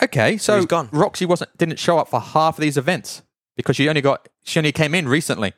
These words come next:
Speaker 2: I, I'm talking, like, say the, like, last
Speaker 1: See, now you're, you're
Speaker 2: three
Speaker 1: moving
Speaker 2: or
Speaker 1: the
Speaker 2: four events.
Speaker 1: you're moving the goalpost now.
Speaker 2: So you think Roxy right at the bottom?
Speaker 1: I think
Speaker 2: I can't have
Speaker 1: I'm,
Speaker 2: that.
Speaker 1: I'm going because of what happened after the event. That's how
Speaker 2: But
Speaker 1: I'm
Speaker 2: she,
Speaker 1: basing
Speaker 2: she
Speaker 1: it.
Speaker 2: was unbelievable.
Speaker 1: Yeah, but she lost.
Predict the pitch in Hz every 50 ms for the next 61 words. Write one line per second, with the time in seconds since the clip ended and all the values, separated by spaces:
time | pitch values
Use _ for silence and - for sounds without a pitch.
0 | _ _ - 113 143 147 - 117 143 151 151 147 - - 151 139 131 117 - 135
1 | 120 117 113 110 101 - - - - - 135 127 117 120 117 117 - - 117 113
2 | - - 131 127 131 147 156 165 165 151 135 113 - 151 147 139 - 202 180 156
3 | 131 131 127 123 120 113 110 110 117 117 107 - 165 170 165 185 208 208 170 147
4 | 131 117 143 151 175 185 - 147 120 110 110 - 117 113 107 92 78 - _ _
5 | _ _ - - 180 208 233 240 202 226 190 226 226 - - - 123 120 113 104
6 | 95 113 123 151 104 65 - _ _ _ - 151 156 - - 208 220 190 - -
7 | - - 190 170 110 101 101 - 165 190 214 - 202 226 226 165 170 143 131 123
8 | 107 113 - - - 139 127 113 117 101 104 113 127 - - - - 139 - -
9 | 107 98 98 - - - 107 101 95 - - 107 95 - 101 98 95 104 131 117
10 | 98 _ _ _ _ _ _ _ _ _ _ _ _ _ _ _ _ - 139 -
11 | - - 135 139 131 165 170 139 160 160 156 - - 156 131 127 247 220 220 247
12 | 233 214 233 233 254 277 269 285 233 247 226 160 - _ _ _ - 160 165 139
13 | - 190 254 - - - - -